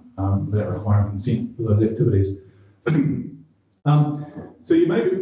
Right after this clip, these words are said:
you may well be, uh, so just to unpack, unpack one aspect of that is that, you know, obviously in this hearing, you're, you're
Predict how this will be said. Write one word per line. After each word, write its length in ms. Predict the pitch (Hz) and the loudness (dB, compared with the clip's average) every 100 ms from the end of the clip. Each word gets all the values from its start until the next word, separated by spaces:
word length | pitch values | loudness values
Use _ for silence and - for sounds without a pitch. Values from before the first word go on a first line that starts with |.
| 175 | -2
you 100 | 170 | 0
may 160 | 185 | 2
well 200 | 160 160 | 2 2
be, 300 | 147 135 131 - 151 | 2 0 -2 -4 -8
uh, 200 | 147 131 - | -8 -8 -2
so 120 | 160 | 0
just 100 | 160 | 2
to 100 | 160 | 2
unpack, 340 | 147 147 151 - - | 2 2 -2 -4 -6
unpack 560 | 165 151 151 147 147 - _ _ _ _ _ _ _ _ _ | -2 0 0 -2 -6 -14 _ _ _ _ _ _ _ _ _
one 360 | 156 196 190 151 | 0 2 2 2
aspect 360 | - 165 160 | -2 -4 -4
of 120 | 110 101 | -4 -6
that 320 | 98 95 - - - - - _ _ _ - - | -6 -10 -12 -16 -18 -20 -20 _ _ _ -12 -2
is 260 | 143 - | 0 0
that, 460 | 143 135 139 - - - | 0 0 -2 -6 -10 -4
you 80 | |
know, 140 | 131 143 | 2 4
obviously 240 | 156 143 | 4 2
in 100 | 131 | 2
this 220 | 151 160 | 2 0
hearing, 340 | 143 127 113 113 | 0 0 0 -2
you're, 500 | 113 113 117 117 117 | -4 -2 -4 -4 -4
you're 680 | 120 113 110 110 107 - | -2 0 0 0 -4 -8